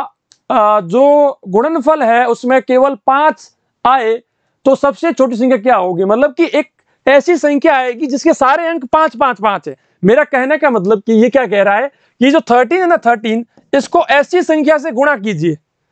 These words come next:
इसको ऐसी संख्या से गुणा कीजिए,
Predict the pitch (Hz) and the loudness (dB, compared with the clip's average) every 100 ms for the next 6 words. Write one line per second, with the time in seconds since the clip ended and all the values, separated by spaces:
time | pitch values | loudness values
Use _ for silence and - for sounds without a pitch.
0 | _ - 247 - 320 277 269 349 294 277 | _ -4 -2 0 2 2 0 -2 -2 -2
1 | 294 285 339 403 _ _ _ 185 170 302 | 0 0 -2 -4 _ _ _ 0 2 2
2 | 349 247 240 196 285 | 0 -2 -2 0 0